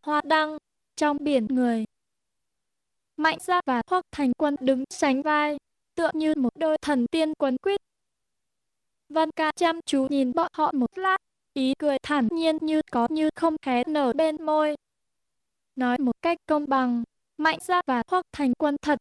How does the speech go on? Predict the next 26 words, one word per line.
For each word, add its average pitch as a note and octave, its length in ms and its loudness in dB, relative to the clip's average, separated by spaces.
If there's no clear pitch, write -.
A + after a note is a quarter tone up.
sự - 240 0
là C4+ 220 0
một B3+ 200 0
đôi D#4 260 0
trời C4+ 260 0
sinh. D#4 400 0
Mạnh D#4+ 240 0
Gia F4+ 200 0
xuyên D#4 240 0
qua D#4+ 320 -2
dòng B3+ 280 2
người C#4 260 0
đi D#4+ 180 0
lại D#4+ 220 0
trên D4 280 0
đường C#4 280 2
bước F4+ 260 0
tới, C4 320 0
bước F4 300 -2
chân D#4 260 0
vội D#4+ 180 0
vàng. B3+ 360 0
Hoắc F#4 280 0
Thành C4+ 220 0
Quân D4 260 0
cũng E4 180 0